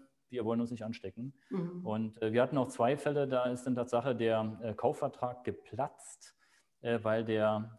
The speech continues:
Speaker 1: äh, Käufer wollte nicht ko-, einmal wollte der Käufer nicht kommen und einmal wollte der Verkäufer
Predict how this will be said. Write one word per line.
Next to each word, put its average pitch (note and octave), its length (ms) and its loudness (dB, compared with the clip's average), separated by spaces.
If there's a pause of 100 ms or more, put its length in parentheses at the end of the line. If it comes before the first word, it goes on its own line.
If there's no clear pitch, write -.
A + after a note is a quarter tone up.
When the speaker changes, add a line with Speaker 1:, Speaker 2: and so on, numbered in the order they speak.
(100)
Speaker 1:
äh, G#2 180 -2
Käufer F#3 680 0 (300)
wollte C3+ 320 -2
nicht D#3 220 -8
ko-, D3+ 140 -6
einmal C3+ 240 0
wollte C3 180 2
der B2 140 0
Käufer D#3 280 0
nicht D3 160 -10
kommen C#3+ 200 -2
und A#2 100 -4
einmal A#2 220 0
wollte A#2 180 -4
der A2 160 -2
Verkäufer G#2+ 760 -2